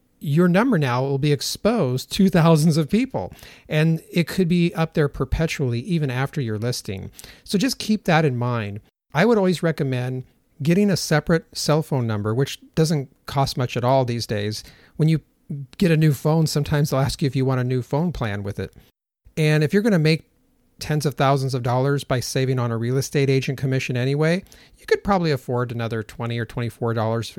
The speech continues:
in a month for a, another cell phone bill, right?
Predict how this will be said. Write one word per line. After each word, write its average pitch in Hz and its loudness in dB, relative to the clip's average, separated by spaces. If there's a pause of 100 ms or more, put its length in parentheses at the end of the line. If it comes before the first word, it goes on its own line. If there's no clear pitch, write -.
in 123 -6
a 110 -4
month 110 -4 (160)
for 120 0
a, 113 0
another 127 -2
cell 120 -2
phone 175 0
bill, 220 2
right? 247 2